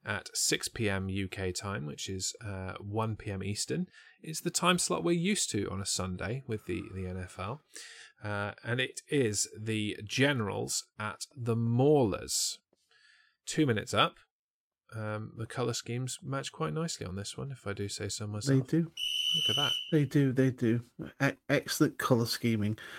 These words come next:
Speaker 2: Um, <sighs> will this light the fire under the proverbial interest or, yeah, whatever in the U S F L? Um, I'm, I'm not sure, but it could be a good game. I'm, I'm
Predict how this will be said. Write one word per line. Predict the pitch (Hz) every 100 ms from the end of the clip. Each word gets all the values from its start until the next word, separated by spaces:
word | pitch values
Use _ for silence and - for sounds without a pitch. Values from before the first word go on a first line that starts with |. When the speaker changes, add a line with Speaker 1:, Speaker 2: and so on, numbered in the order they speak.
| - -
Speaker 2:
Um, | 123 123 123 123 123 123 - - -
<sighs> | - - - - 180
will | - 139 165 160
this | 147 127 - -
light | 120 120 - -
the | 113
fire | - 127 107 113 104 - -
under | 110 110 110
the | 107 113
proverbial | _ - 120 120 107 107 117 107 101 113 - - - - - - _ -
interest | 117 107 - 92 98 - -
or, | 113 107 104 127 _
yeah, | 107 107 107
whatever | 107 110 110 113 110
in | 110 104
the | 104
U | 98
S | 101 -
F | 104 -
L? | 98 95 - - - -
Um, | 127 135 135 135 - -
I'm, | 156 - 147 - -
I'm | 185
not | 190 202 -
sure, | - 180 135 107 107 -
but | 131 117 - _ _ -
it | 123 -
could | - 156 131
be | 135
a | 117
good | 117 117 110
game. | - 120 110 -
I'm, | 117 120 -
I'm | 131 120